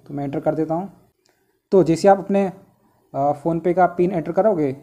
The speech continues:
यहाँ पे आप लोग देख सकते हो हमारा पेमेंट हो चुका है, "पेड फ़ोर सेवेंटी रुपीज सक्सेसफुली।" So फ्रेंड, इसी तरीके से आप अपने, अ, Jio फाइबर का पेमेंट पे कर सकते हो। यहाँ पे आप लोग देख सकते हो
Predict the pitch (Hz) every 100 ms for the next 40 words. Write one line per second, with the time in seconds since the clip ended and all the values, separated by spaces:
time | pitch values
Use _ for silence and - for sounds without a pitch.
0 | - 151 151 160 170 143 170 180 - 202
1 | 202 160 160 196 214 - _ _ - 160
2 | 165 190 190 - - 180 175 170 143 131
3 | - 160 180 214 - _ _ _ - 151
4 | 165 165 160 160 160 160 196 220 - _
5 | _ _ _ - - - 180 - 135 127
6 | 127 _ _ _ - 185 202 208 185 175
7 | 165 165 202 196 160 139 - - 190 220
8 | - _ _ _ - _ _ - 143 139
9 | 135 175 190 190 180 196 185 135 - 165
10 | 165 196 - - - _ _ _ _ _
11 | _ _ 165 185 180 151 147 - 139 147
12 | 143 160 170 160 143 160 - -